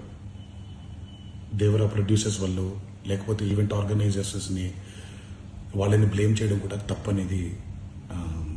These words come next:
ఆ, నా ఫీలింగ్ అది. ముందుగా ఈ మీరు కురిపించే ఈ ప్రేమకి ఆ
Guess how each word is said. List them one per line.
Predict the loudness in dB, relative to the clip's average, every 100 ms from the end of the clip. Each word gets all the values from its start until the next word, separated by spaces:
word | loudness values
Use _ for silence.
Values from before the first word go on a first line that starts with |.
| -8 -8 -8
ఆ, | -6 -6 -6 -10 -10 -10 -10 -8 -10 -8
నా | -4 -2
ఫీలింగ్ | 0 2 2
అది. | 0 -4 -6 -6 -8 -8 -8 -8 -8 -8 -8 -8 -8 -6
ముందుగా | 2 4 6 4 2 -2 -6 -8 -8 -10 -10 -10 -10 -6
ఈ | 0 0 0 -4 -8 -8 -2
మీరు | 0 0 -4 -2
కురిపించే | 2 4 4 4
ఈ | 4 2
ప్రేమకి | 0 -2 -2 -2 -4 -8 -8 -8 -10 -10 -10 -10 -6
ఆ | -2